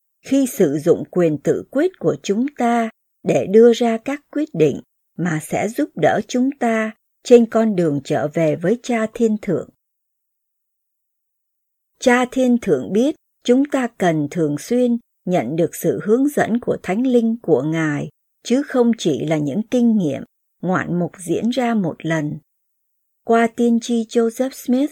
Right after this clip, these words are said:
Ngài đã khôi phục giáo lễ báp têm bằng cách dìm mình xuống nước là điều giúp chúng ta trở nên trong sạch. Rồi thì chúng ta được chuẩn bị để tiếp nhận ân tứ Đức Thánh Linh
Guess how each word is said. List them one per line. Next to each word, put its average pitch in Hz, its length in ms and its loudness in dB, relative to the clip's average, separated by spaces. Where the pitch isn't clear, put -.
Ngài 180 280 0
đã - 120 -2
khôi 262 340 0
phục 175 240 0
giáo 202 300 -2
lễ 208 240 0
báp 233 200 -4
têm 233 320 0
bằng 147 260 0
cách 262 140 -2
dìm 165 260 2
mình 151 240 -2
xuống 233 340 -2
nước 294 260 -2
là 180 180 0
điều 175 260 2
giúp 269 160 -2
chúng 262 200 0
ta 240 360 -2
trở 123 240 0
nên 220 280 2
trong 226 260 -2
sạch. 165 300 -6
Rồi 196 320 4
thì 185 240 4
chúng 240 280 2
ta 269 200 -2
được 180 240 -2
chuẩn 156 340 -4
bị 151 260 0
để 165 260 0
tiếp 320 180 0
nhận 196 340 2
ân 247 280 0
tứ 247 200 4
Đức 302 160 -4
Thánh 269 240 -2
Linh 247 320 0